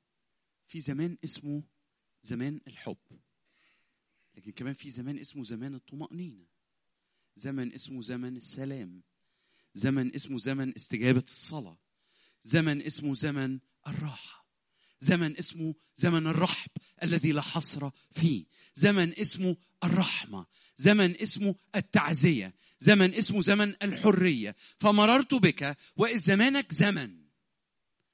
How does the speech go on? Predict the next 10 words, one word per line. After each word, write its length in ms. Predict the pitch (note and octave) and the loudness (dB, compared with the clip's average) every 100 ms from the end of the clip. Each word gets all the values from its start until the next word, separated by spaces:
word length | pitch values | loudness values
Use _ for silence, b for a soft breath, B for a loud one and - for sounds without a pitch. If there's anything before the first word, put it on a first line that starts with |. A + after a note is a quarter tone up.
| _ | _
زمن 380 | - D#3+ D#3 C#3+ - - | -10 -6 -6 -8 -14 -20
احتياجك 580 | - - C#3+ F#2 E2 G2 | -20 -14 -14 -14 -18 -20
النهاردة، 360 | F#2 E2 C#2+ _ _ _ _ _ _ _ _ | -20 -20 -20 _ _ _ _ _ _ _ _
زمن 280 | - C3 C3 | -6 -4 -4
الحتة 340 | A#2+ - - C3+ | -6 -14 -12 -12
اللي 120 | C3 | -12
انت 120 | C3+ | -12
واقف 220 | C3+ F2 | -10 -10
فيها 300 | _ D3+ A#2 | _ -20 -20
دلوقتي، 540 | G#2 A2 D#3+ _ _ | -20 -20 -20 _ _